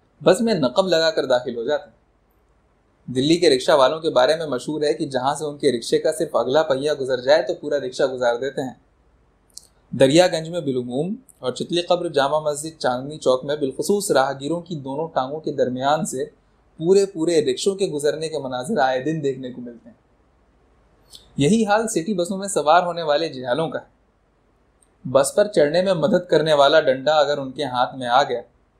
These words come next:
तो सुई के नाके बराबर जगह से भी अपने आप को निकाल देंगे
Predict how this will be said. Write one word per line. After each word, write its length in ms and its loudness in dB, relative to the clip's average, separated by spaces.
तो 100 8
सुई 320 4
के 160 4
नाके 340 4
बराबर 360 4
जगह 260 0
से 140 -2
भी 120 -6
अपने 220 -4
आप 180 -2
को 80 -6
निकाल 320 -4
देंगे 260 -16